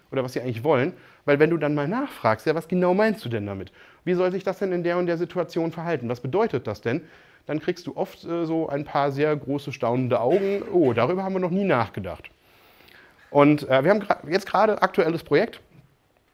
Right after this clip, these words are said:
Ähm, Kunde wünscht sich eine Undo-Funktion. Ja, was heißt denn Undo? Gibt's auch ein Redo? Äh, okay, Undo. Äh, soll das unbegrenzt sein?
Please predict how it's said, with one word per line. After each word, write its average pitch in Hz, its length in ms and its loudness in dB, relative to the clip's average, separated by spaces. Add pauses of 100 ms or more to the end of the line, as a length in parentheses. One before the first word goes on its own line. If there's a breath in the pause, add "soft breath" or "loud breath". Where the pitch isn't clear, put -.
(140)
Ähm, 147 380 2
Kunde 208 300 -2
wünscht 165 240 -6
sich - 180 -6
eine 151 200 -2
Undo-Funktion. 135 1040 -2 (800 soft breath)
Ja, 110 340 4
was - 120 -6
heißt 202 160 0
denn 131 120 0
Undo? 113 420 -2 (520 loud breath)
Gibt's - 320 -8
auch 127 200 -4
ein 120 260 -6
Redo? 220 460 -2 (500 loud breath)
Äh, 151 380 4 (1500 soft breath)
okay, 139 360 2
Undo. 135 420 0
Äh, 113 280 2
soll 139 160 0
das 139 100 -4
unbegrenzt 147 520 -4
sein? 110 240 -4